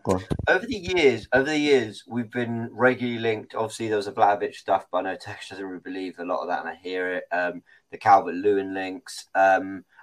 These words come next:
Speaker 2: and there was a report a couple months ago, I think it was just after the January window, that Arsenal have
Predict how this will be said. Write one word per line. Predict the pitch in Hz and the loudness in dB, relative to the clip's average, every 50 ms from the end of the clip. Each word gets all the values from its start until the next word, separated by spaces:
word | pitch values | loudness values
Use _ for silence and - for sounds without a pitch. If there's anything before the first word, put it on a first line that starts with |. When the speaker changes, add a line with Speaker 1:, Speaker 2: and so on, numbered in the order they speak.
| _ _ | _ _
Speaker 2:
and | 95 110 | -2 0
there | 113 | 0
was | 107 110 123 147 160 147 139 | 2 4 4 4 4 2 0
a | 127 | -2
report | 120 101 - - - 113 107 - - | -2 -2 -4 -4 -2 -2 -2 -2 -2
a | - | -4
couple | 117 110 - - 98 | -6 -6 -6 -10 -6
months | 101 104 110 110 - - - | -2 -2 -2 -2 -4 -8 -10
ago, | 95 92 95 90 87 87 85 - _ _ _ _ _ _ _ _ _ _ _ _ _ _ - | -6 -4 -2 -2 -2 -2 -4 -8 _ _ _ _ _ _ _ _ _ _ _ _ _ _ -6
I | 113 | -6
think | 113 - 139 151 151 | -4 -2 -2 0 0
it | |
was | 139 123 | -2 -4
just | 113 - - 131 123 117 - 123 | 0 6 6 8 8 6 6 8
after | 120 117 113 110 - - | 10 10 10 8 4 0
the | 101 104 | -2 -2
January | 98 - - 113 110 107 104 101 | 0 2 0 0 0 0 -2 -2
window, | 98 101 107 107 104 104 87 85 | 2 2 0 0 0 -2 -2 0
that | 82 85 85 | 0 2 4
Arsenal | - 92 101 98 95 - - - - | 6 6 6 6 4 0 -8 -12 -12
have | - - - 107 101 101 98 | -8 2 6 6 6 6 4